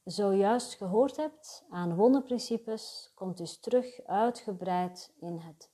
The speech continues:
tekstboek met eenendertig hoofdstukken en uitgebreid in het werkboek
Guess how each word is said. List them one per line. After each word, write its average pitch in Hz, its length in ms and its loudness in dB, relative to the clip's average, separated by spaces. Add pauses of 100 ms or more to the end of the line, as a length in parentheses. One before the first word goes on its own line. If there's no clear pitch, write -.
tekstboek 247 640 -8 (1900)
met 165 360 -16
eenendertig 185 680 2
hoofdstukken 240 720 -6 (1120)
en 196 340 -4
uitgebreid 190 840 -2
in 170 200 -6
het 165 180 -10
werkboek 208 720 -4